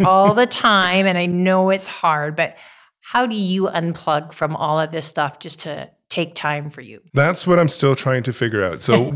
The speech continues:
Speaker 1: one way that I do do that, so I do have days where I won't touch a computer.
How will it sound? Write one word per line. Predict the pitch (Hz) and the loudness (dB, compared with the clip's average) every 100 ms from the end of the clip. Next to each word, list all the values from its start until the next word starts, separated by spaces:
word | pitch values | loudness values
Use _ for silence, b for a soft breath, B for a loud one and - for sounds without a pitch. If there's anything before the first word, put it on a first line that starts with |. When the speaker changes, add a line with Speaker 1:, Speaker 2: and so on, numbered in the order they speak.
| 147 | 2
Speaker 1:
one | 170 | 2
way | 180 | 2
that | 170 151 135 | 2 2 2
I | |
do | 120 120 | 2 0
do | 117 113 | 0 0
that, | 101 | 0
so | - 131 | 2 2
I | 127 | 2
do | 123 143 156 | 4 4 4
have | 135 143 | 4 2
days | 131 120 104 | 2 0 0
where | 110 | 0
I | 101 | 0
won't | 107 - | -2 -4
touch | - - | -8 -8
a | |
computer. | 104 98 98 85 | -10 -8 -8 -8